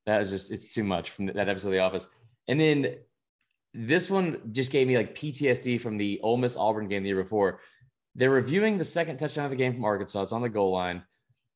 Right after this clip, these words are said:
And you can, like, you can tell they're trying to sell the drama. Like, like, McElroy is, is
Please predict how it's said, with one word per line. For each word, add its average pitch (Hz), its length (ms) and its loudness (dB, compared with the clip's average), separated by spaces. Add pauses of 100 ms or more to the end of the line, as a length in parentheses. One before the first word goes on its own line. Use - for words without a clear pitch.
(260)
And 127 260 2
you 151 160 -4
can, 160 180 -12
like, 135 160 -4
you 185 80 -4
can 180 140 2
tell 185 360 0
they're 131 120 2
trying 139 180 -2
to 117 60 -2
sell 120 260 0
the 110 80 0
drama. 104 380 -2
Like, 107 220 -2 (500)
like, 143 300 -2
McElroy 202 600 4
is, 135 280 0
is 123 340 -2